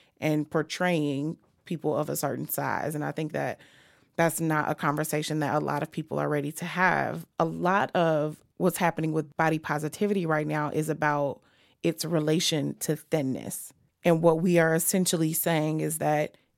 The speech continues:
it's okay to not be thin.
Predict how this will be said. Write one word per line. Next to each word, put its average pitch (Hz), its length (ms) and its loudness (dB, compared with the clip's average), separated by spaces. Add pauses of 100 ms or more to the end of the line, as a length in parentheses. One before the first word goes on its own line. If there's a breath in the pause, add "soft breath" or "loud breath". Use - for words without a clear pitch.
(120)
it's 175 300 4
okay 160 800 2 (200)
to - 180 -2
not 160 460 0
be 151 200 -2
thin. 98 500 -6